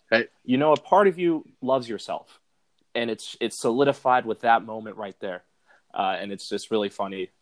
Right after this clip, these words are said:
Speaker 2: Uh, it's a really great experience to have. And it's a clear number one seed, uh, in this Big Insignificant Wins tournament. So, love that. Love that pick. Uh,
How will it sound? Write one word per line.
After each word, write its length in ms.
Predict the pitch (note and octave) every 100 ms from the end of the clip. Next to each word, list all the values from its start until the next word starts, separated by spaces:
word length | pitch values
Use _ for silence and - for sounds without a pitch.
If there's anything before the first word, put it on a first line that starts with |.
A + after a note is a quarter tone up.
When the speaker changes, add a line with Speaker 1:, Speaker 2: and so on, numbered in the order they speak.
| -
Speaker 2:
Uh, 440 | G2 F#2 F2+ F2+
it's 140 | F#2 A2
a 40 |
really 180 | B2+ B2
great 180 | A2 G#2+
experience 480 | G2+ - G#2+ F2+ -
to 100 | -
have. 280 | G#2 G2
And 120 | F#2 G2
it's 240 | G#2 G#2
a 140 | -
clear 320 | A#2+ - E3+ C#3
number 240 | A2+ G#2
one 200 | G2 G2
seed, 360 | - G2 F#2 - _ _ -
uh, 60 |
in 120 | F2+ F#2
this 160 | F2+
Big 260 | - F#2+ F#2
Insignificant 540 | F#2 - F#2 - F2
Wins 220 | F#2 F2+
tournament. 360 | - F#2 F#2 - _ _ _ _ _ _ _ -
So, 400 | - F#2+ F#2 F2 _ _ _ _
love 300 | - G2+ G2+
that. 280 | G2+ F#2+ -
Love 220 | A2+ A2+
that 240 | A2 A2+ -
pick. 340 | A#2 A#2+ _ _ _ -
Uh, 380 | F#2+ F#2 F2+